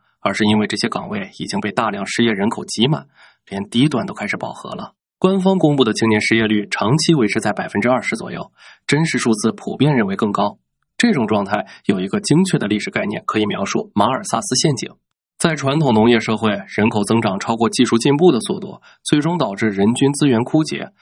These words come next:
饥荒与战争成为强制清零的机制。当代中国的陷阱在结构上与此类似，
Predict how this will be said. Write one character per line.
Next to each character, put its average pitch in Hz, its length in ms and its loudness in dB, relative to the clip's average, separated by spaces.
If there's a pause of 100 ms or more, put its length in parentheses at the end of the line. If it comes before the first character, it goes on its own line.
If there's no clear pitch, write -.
(220)
饥 107 220 -2
荒 107 260 0
与 101 80 -2
战 107 220 -2
争 104 180 0
成 107 160 -2
为 104 120 4
强 101 340 -2
制 131 140 4
清 - 220 0
零 117 200 -2
的 160 100 2
机 - 160 -8
制。 - 220 -10 (640)
当 113 180 0
代 120 140 0
中 110 140 0
国 110 100 0
的 110 80 0
陷 113 200 2
阱 101 160 -6 (100)
在 110 120 -4
结 104 200 -6
构 151 140 0
上 180 200 -6
与 - 60 -2
此 - 120 -6
类 202 140 -6
似， - 300 -8